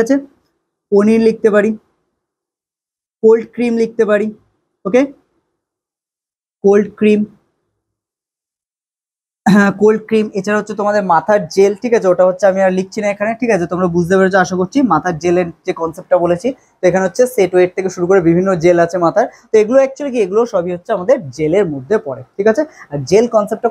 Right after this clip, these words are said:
কোথা থেকে এসছে? Actually নামটা জেল কেন বলা হয়? কারণ এখান থেকে এসছে, ঠিক আছে, কারণ দ্রবণে জেল যে ক্যাটাগরি আছে তার মধ্যে কঠিনের মধ্যে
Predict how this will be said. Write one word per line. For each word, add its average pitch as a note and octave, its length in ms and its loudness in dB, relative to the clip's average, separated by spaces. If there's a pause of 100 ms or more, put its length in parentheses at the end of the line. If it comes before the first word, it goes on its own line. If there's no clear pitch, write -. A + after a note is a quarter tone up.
কোথা A#3+ 180 2
থেকে A3+ 180 2
এসছে? G#3 180 -6
Actually A#3 240 -4 (120)
নামটা F3+ 260 0 (140)
জেল G#3 220 4
কেন A#3 100 2 (100)
বলা B3 160 2
হয়? D4+ 120 0 (240)
কারণ G#3+ 120 -2 (160)
এখান A3+ 280 0
থেকে E3+ 220 0
এসছে, - 220 -14 (120)
ঠিক B3+ 160 0
আছে, G#3 140 0
কারণ F#3+ 200 0
দ্রবণে F#3+ 380 4 (460)
জেল A3 160 4 (120)
যে B3+ 60 2 (100)
ক্যাটাগরি A3 380 0 (100)
আছে A#3 120 -4 (100)
তার E3 160 2
মধ্যে G3 160 -4 (100)
কঠিনের G#3+ 420 -4
মধ্যে G3+ 180 0